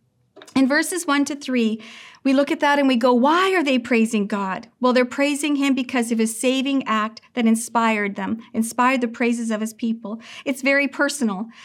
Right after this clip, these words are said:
"I will sing to the Lord. The Lord is my strength, my song. He has become my salvation. He is my God. I will praise him,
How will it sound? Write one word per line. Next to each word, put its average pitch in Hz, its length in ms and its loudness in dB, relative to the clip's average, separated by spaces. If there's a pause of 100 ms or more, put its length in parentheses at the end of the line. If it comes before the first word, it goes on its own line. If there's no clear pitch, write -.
(140)
"I 277 140 2
will 285 140 2
sing 311 360 2
to 320 100 -2
the 254 160 4
Lord. 202 420 0 (300)
The 277 120 4
Lord 285 320 4
is 285 120 -2
my 262 180 4
strength, 277 760 -2
my 240 160 4
song. 226 640 0
He - 160 -4
has 277 140 0
become 277 420 0
my 254 140 4
salvation. 240 720 0
He 302 240 -6
is 294 160 -6
my 240 180 2
God. 226 600 0 (380)
I 277 200 4
will 277 160 0
praise 285 400 -4
him, 220 360 -2